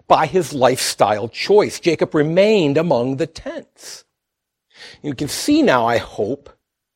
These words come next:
how this description of the boys, when it's put into the context of the Bible rather than my life, is a radically different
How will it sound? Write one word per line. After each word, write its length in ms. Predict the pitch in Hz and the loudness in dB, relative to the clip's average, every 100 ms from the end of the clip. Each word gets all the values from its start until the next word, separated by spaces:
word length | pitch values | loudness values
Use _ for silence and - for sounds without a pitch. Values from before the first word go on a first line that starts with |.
| _ _ - - | _ _ -20 -2
how 160 | 139 | 0
this 240 | 135 170 - | 2 0 0
description 680 | 147 - - 240 - - 160 | -4 -6 -2 0 0 0 0
of 140 | 139 | 0
the 80 | 127 | 0
boys, 500 | 120 226 151 135 127 | 4 6 6 2 -2
when 120 | 135 | -6
it's 160 | 120 - | -6 -2
put 180 | 226 | 2
into 160 | 202 151 | 2 2
the 80 | 135 | -4
context 680 | - 208 196 - 160 - 127 | -6 -2 -2 0 -2 -2 -8
of 260 | 123 113 | -6 -6
the 120 | 101 104 | -8 -14
Bible 1000 | 101 - 220 277 240 113 127 95 147 165 | -6 -2 -2 0 -2 -2 -2 0 0 2
rather 280 | 143 139 131 | 2 2 0
than 280 | 123 110 113 | -2 -4 -4
my 320 | 135 160 131 | -2 0 -2
life, 680 | 101 92 92 139 - - _ _ _ _ _ _ _ _ _ _ _ _ _ _ | -4 -8 -12 -14 -16 -20 _ _ _ _ _ _ _ _ _ _ _ _ _ _
is 140 | 120 117 | -16 -10
a 80 | |
radically 500 | 104 135 131 123 120 | -2 0 0 -4 -8
different 580 | 104 127 - 85 - - | -4 -4 -4 -14 -20 -20